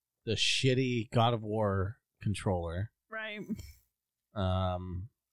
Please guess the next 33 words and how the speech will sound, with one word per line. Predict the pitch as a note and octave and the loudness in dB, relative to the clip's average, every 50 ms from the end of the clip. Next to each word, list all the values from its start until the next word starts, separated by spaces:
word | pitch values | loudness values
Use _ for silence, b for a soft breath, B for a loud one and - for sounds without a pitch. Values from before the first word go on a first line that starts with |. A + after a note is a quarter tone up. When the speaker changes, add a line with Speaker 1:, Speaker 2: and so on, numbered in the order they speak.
| _ _ _ - | _ _ _ -10
Speaker 2:
Turned | - A#3+ A#3+ A#3+ B3 | -8 -8 -6 -4 -4
it | A#3+ | -2
off. | A3+ F3+ E3+ F3+ A3+ - - - - - - - _ _ _ _ _ _ _ _ | -2 -2 -2 -2 -4 -4 -6 -14 -18 -20 -20 -20 _ _ _ _ _ _ _ _
Speaker 1:
And | - A2+ A2 A2 A2 | -4 -2 0 0 2
then | A2+ A2 | 2 2
I | A2 A2 | 2 2
saw | G#2+ - - A#2 G#2 G2+ F#2+ | 2 2 2 2 4 4 4
some | - - G#2+ F#2+ F#2 F2+ F2 _ _ _ _ _ _ _ _ _ _ - - | 2 2 0 0 0 -2 -6 _ _ _ _ _ _ _ _ _ _ -10 -6
shitty | - - - - B2+ A#2 A2 A2+ G#2+ G2+ | -4 -2 2 2 2 2 2 0 -2 0
God | - A2+ G2+ G2+ | 2 2 4 4
of | G#2+ G2 | 2 2
War | G2+ G2+ G#2 G2 F#2+ F#2+ F#2 F#2+ A2 - _ _ _ | 2 2 2 2 2 2 0 -2 -4 -8 _ _ _
trailer. | - - G#2+ G2+ F#2+ F2+ F2 E2 E2 G2 G2+ - _ _ _ _ _ _ _ _ _ _ _ _ _ _ _ _ _ _ _ _ _ _ _ _ _ _ _ - | -2 0 2 2 2 0 0 -2 -2 -2 -4 -4 _ _ _ _ _ _ _ _ _ _ _ _ _ _ _ _ _ _ _ _ _ _ _ _ _ _ _ 4
And | D3+ F3 | 6 6
I | G3+ | 8
say | G3+ - A#3 G#3 G3 | 8 8 6 4 4
shitty. | - - - G#2+ E2+ - - - - - _ _ _ _ _ _ _ _ _ _ _ _ _ _ _ _ _ _ _ _ _ _ _ _ _ _ _ _ _ _ _ _ _ _ _ _ _ - | 2 0 0 0 0 -2 -4 -8 -10 -14 _ _ _ _ _ _ _ _ _ _ _ _ _ _ _ _ _ _ _ _ _ _ _ _ _ _ _ _ _ _ _ _ _ _ _ _ _ 0
It's | D#3 D#3 - - | 0 2 2 2
not | G3+ G3 G#3 A3+ G#3+ - - | 4 4 6 6 6 6 4
that | E3+ D3 | 4 6
the | - C3+ G#2 - - - - _ _ - | 6 4 2 2 -2 -16 -20 _ _ -2
game | - A2 A#2 A#2 A2+ A2+ A2 G#2 | 0 2 2 2 2 0 2 2
is | G2+ G2 F2+ F2 - | 4 2 2 0 -2
shitty. | - - - - - - F#2+ E2+ F2 - D2+ E2+ F#2 G2+ - | -4 -4 -2 -2 -2 0 -2 -2 -2 -4 -4 -4 -6 -4 -2
I | - A2 | 0 2
think | A2 D3+ D3+ | 4 4 2
it's | D3 C3 | 2 0
gonna | B2+ B2 A2+ | 0 0 0
be | A2 | 0
a | G#2 | 0
very | G2 A2+ A#2+ B2+ | 0 0 -2 -2
good | C#3 - G#3 B3 G#3+ | -2 -2 -2 -2 -2
game. | - F#2+ - A2+ - | -4 -6 -6 -6 -12